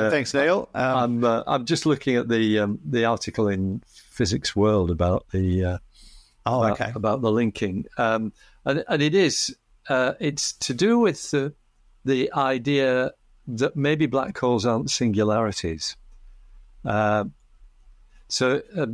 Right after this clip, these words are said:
Speaker 1: this is Physics World, I'm quoting. "Most models of black holes suggest that at their heart is a singularity, a point at which mass is squeezed into an infinitesimally small point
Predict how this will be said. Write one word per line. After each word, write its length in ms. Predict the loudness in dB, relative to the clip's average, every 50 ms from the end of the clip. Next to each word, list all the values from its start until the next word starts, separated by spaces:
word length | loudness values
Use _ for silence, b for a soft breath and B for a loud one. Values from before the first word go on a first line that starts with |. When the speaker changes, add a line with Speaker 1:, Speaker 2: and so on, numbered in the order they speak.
| -8 -14 -16
Speaker 1:
this 380 | -16 -6 -4 -2 -2 0 -2
is 80 | -4 -2
Physics 380 | -2 -2 -2 -2 -2 -2 0
World, 200 | 2 2 4 4
I'm 120 | 2 0 -2
quoting. 420 | -2 -2 -2 0 0 0 0 2
"Most 240 | 2 2 0 0 0
models 340 | 0 0 0 0 0 -2 -2
of 100 | -2 0
black 260 | 0 -2 -2 -2 -4
holes 300 | -2 0 0 2 0 0 -2
suggest 460 | -4 -2 -2 -2 -2 -2 -4 -8 -10 -8 -4
that 160 | -2 0 0
at 140 | 0 0 0
their 160 | 0 0 0
heart 320 | 0 0 0 -2 -2 -2 -4
is 100 | -4 -4
a 60 | -2
singularity, 840 | -2 0 0 0 2 2 2 2 2 0 -2 -4 -6 -8 -8 -8 B B B B B B B -10
a 60 | -8
point 360 | -4 -2 0 0 0 0 -2
at 100 | -2 -2
which 260 | -2 -2 -4 -2 0
mass 280 | 0 0 0 0 -2 -4
is 100 | -2 -4
squeezed 440 | -4 0 2 2 2 2 2 0 -2
into 240 | -2 -2 0 0 0
an 80 | 2
infinitesimally 1040 | 2 0 0 -2 -2 -2 -2 -2 -4 -4 -6 -4 -4 -2 -2 -2 0 0 0 0 -2
small 480 | -2 -4 -6 -4 0 0 2 2 0 0
point 460 | 0 0 0 2 2 0 -4 -8 -12